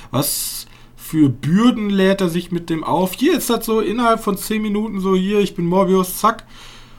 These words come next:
Und dann gibt's auch irgendwie noch so ein komisches Kunstblut, also kein richtiges Blut. Irgendwie wollten die dann doch sagen, okay, bisschen Blut ist, also Blut ist vielleicht zu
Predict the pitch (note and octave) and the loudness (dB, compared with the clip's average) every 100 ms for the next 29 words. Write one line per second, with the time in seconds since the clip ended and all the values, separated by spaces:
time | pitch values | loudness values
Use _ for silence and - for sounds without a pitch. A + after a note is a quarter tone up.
0 | - C#3 D#3+ F3 - E3 - F#3 G#3+ G3+ | -12 -2 0 0 -2 -4 -2 -2 0 0
1 | F#3+ F#3 G3 E3+ - G3+ - E3+ - - | 0 0 -2 -2 -4 -6 -4 -4 -6 -6
2 | G3 C4+ - - G3 A#3+ C#4+ - - - | -4 -4 -6 -8 -4 0 0 -4 -14 -4
3 | D3+ D#3+ D#3 D3 D#3+ D#3 G#3+ A#3 A3+ - | 0 0 0 -2 -2 -2 -4 -4 -4 -6
4 | G#3+ A#3+ F3+ F3+ E3+ D#3+ F3 E3 D#3 D3+ | -8 -4 -2 -2 -2 -2 -2 -2 -4 -2
5 | E3+ - E3 B2 - D3 - - - - | -4 -2 -2 -2 -6 -6 -6 -8 -4 -2
6 | F#3 C3 B2+ D#3+ G#3+ E3+ D#3 - - - | -2 -2 -4 -4 -4 -4 -6 -8 -16 -4
7 | C3+ C3+ C#3 A#3 F3 - E3 E3 - D#3+ | -2 0 0 -2 -2 -4 -4 -6 -8 -6
8 | C#3+ | -6